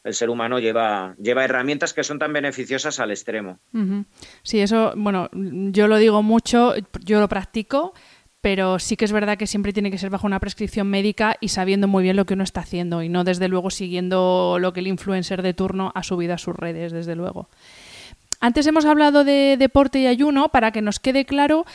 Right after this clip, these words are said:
Speaker 2: entonces, ¿es correcto hacer tanto deporte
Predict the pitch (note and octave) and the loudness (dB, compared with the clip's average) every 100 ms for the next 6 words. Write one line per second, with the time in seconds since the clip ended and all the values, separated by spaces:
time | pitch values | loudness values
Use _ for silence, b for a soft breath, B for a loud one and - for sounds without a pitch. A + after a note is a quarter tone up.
0 | B B A#3 A#3+ C#4+ - - C4+ - D4+ | B B -2 2 2 0 0 0 2 2
1 | D4 - C#4 C#4 C#4 B3+ A#3 A3 G#3 A#3+ | 2 0 0 2 2 2 2 2 2 2
2 | B3 B3+ B3+ B3+ B3+ | 2 4 4 4 2